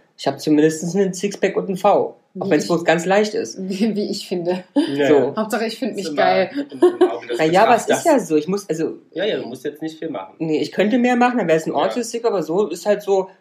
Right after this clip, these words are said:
Speaker 1: andere trainieren dafür ein Jahr relativ hart, um so
Speaker 2: Ja,
Speaker 1: auszusehen
Speaker 2: stimmt.
Speaker 1: wie ich.
Speaker 3: Ja.
Speaker 1: Also, wenn man so aussehen möchte wie ich, bin natürlich super dürr und, äh, von mir ist auch ein Spargel, aber das, also vom Aussehen her habe ich jetzt nicht so die
Speaker 2: Du hast
Speaker 1: Motivation.
Speaker 2: zumindest jetzt auch nicht so viel Fett
Speaker 3: Ja.
Speaker 2: angesetzt.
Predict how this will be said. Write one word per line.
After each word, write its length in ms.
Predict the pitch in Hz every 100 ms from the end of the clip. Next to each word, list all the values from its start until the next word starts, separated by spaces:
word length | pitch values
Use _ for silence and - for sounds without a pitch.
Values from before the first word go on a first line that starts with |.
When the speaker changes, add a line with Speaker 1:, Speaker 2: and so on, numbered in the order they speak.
| _ _ _
Speaker 1:
andere 360 | 151 185 208 214
trainieren 260 | 214 208
dafür 220 | 214 214 220
ein 80 | 202
Jahr 240 | 202 202
relativ 300 | 208 214 226
hart, 260 | 240 156 -
um 100 | 151
so 80 | 139
Speaker 2:
Ja, 60 |
Speaker 1:
auszusehen 320 | 143 - 143 135
Speaker 2:
stimmt. 100 | 123
Speaker 1:
wie 40 |
ich. 240 | 123 - _
Speaker 3:
Ja. 300 | - 110 101 - _
Speaker 1:
Also, 260 | - 156 - -
wenn 140 | 165
man 100 | 165
so 80 | 151
aussehen 360 | 131 170 170 143
möchte 220 | 139 -
wie 60 | 156
ich, 160 | 139 -
bin 100 | 147
natürlich 260 | 139 135
super 200 | - 135 131
dürr 260 | 151 165
und, 300 | 131 127 127 -
äh, 380 | 123 107 107 -
von 100 | 135
mir 60 |
ist 60 | 127
auch 60 |
ein 60 | 131
Spargel, 400 | - 143 196 175
aber 280 | 131 143 - - - - _ _ _ _
das, 260 | 151 151 -
also 280 | 147 151 135
vom 160 | 156
Aussehen 320 | 110 151 208 226
her 120 | 233
habe 120 | 233
ich 40 | 233
jetzt 140 | 226
nicht 140 | 240
so 100 | - 151
die 100 | 139
Speaker 2:
Du 60 |
hast 100 | 135
Speaker 1:
Motivation. 360 | 190 202 - 190
Speaker 2:
zumindest 400 | 185 185 - -
jetzt 180 | 170 -
auch 160 | 156 -
nicht 100 | -
so 80 |
viel 140 | 160 175
Fett 200 | - 170
Speaker 3:
Ja. 60 | -
Speaker 2:
angesetzt. 540 | 151 147 143 -